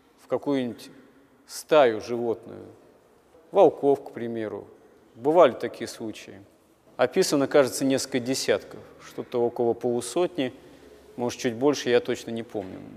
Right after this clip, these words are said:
Ну, действительно, не один случай. И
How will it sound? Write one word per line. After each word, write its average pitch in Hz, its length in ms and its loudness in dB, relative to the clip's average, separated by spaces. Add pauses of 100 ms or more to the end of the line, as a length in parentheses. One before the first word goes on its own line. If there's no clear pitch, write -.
(140)
Ну, 135 340 -6 (300)
действительно, 110 680 -4
не 117 160 -2
один 113 280 2
случай. - 520 -14 (880)
И 143 440 2